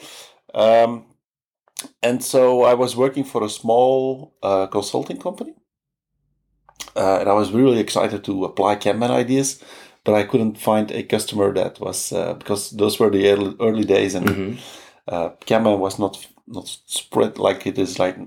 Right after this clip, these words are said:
Speaker 1: right now. Um, and so I was looking for a customer, couldn't find a customer, um, and so I decided to first apply Kanban ideas in, um, within the consulting company itself.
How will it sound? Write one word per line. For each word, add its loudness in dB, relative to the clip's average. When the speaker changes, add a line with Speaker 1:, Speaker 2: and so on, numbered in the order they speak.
Speaker 1:
right -6
now. -4
Um, 2
and 0
so 6
I 4
was 4
looking 2
for 0
a 2
customer, -2
couldn't -4
find 0
a 0
customer, -8
um, -6
and -4
so 4
I 4
decided 0
to -6
first 0
apply 0
Kanban 0
ideas 0
in, -6
um, -2
within 2
the 0
consulting 0
company -8
itself. -10